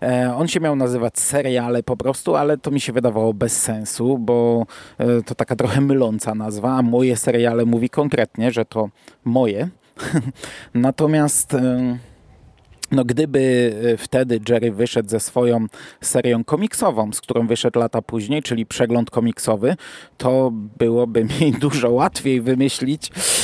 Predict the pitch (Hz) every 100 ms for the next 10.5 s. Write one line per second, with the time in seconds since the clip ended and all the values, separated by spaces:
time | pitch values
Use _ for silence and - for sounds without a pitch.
0 | - - 120 123 147 165 156 131 127 123
1 | 143 143 139 139 175 - - 135 123 113
2 | 107 113 110 113 - 117 127 123 - 120
3 | 117 117 117 120 110 117 123 113 98 -
4 | 131 110 123 190 - 123 113 107 120 117
5 | - 120 107 117 113 - 117 123 117 127
6 | 120 117 110 123 - 151 - 160 117 113
7 | - 113 110 - 117 120 - - - -
8 | 127 120 123 165 185 240 151 135 220 202
9 | _ - 110 110 - - 117 117 117 107
10 | - 107 113 127 226